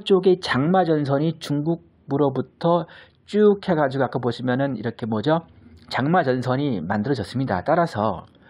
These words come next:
어, 제가 볼 때는 오늘 저녁, 오월 십칠 일 저녁 아니면은 내일 중으로 오키나와의 장마 선언이, 일본 기상청에서 오키나와의 장마 선언을 할 것으로 보이고,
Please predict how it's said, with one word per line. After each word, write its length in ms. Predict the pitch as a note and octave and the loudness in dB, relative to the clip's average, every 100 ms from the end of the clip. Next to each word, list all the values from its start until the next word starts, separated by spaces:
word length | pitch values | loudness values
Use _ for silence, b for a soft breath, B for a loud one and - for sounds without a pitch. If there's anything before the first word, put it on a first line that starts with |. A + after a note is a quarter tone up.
| B B B B B B B | B B B B B B B
어, 140 | - C#3 | -2 0
제가 220 | D#3+ G#3+ | 2 4
볼 160 | F3+ | 4
때는 220 | F3 D#3 E3+ | 2 0 2
오늘 300 | B2 E3 F3+ | 2 2 2
저녁, 480 | - G#2+ G2+ E2+ - _ _ _ _ _ | -2 -4 -4 -4 -10 _ _ _ _ _
오월 280 | C3 D#3+ F3 | 2 4 4
십칠 360 | F3 - - F#3 | 0 -8 0 0
일 100 | F3+ | 0
저녁 400 | - C3 F3 A#2 | -4 0 0 0
아니면은 720 | A2 A#2 A2+ C3+ F3+ F3+ G2 | -2 -2 -2 -2 -4 -4 0
내일 380 | B2 D3+ D#3+ C3 | 4 4 4 0
중으로 500 | - A2+ C3+ F#3+ F#3+ B B B | -6 -4 2 2 2 B B B
오키나와의 800 | - - G#3 G3 F3+ E3 F3 F3+ E3 | -6 -2 0 2 2 2 2 0 -2
장마 760 | - A#2 C#3 D3+ D3 C#3+ C#3 | -6 -4 -2 0 0 0 -2
선언이, 560 | C3+ A3 A3 A#2+ C3+ G3+ - | -2 0 0 -2 -4 -6 -8
일본 640 | B2 C#3 D3+ D3 D3 C3+ | -4 0 0 0 -2 -4
기상청에서 720 | C3 - C3+ C3 C3 A#2 A2+ B2+ | -6 -4 -2 -2 -4 -6 -2 -2
오키나와의 680 | G#2 - C3 A#2+ A#2 A#2+ A#2 | -4 -4 -2 0 0 0 -4
장마 360 | A2+ A2 A#2 | -6 -2 -2
선언을 320 | - A#2+ A#2 | -2 -4 -2
할 80 | B2 | -4
것으로 300 | C3+ C3 C3 | -4 -6 -6
보이고, 600 | - A2+ G#2+ B2+ A2 - | -4 -4 -2 0 0 -4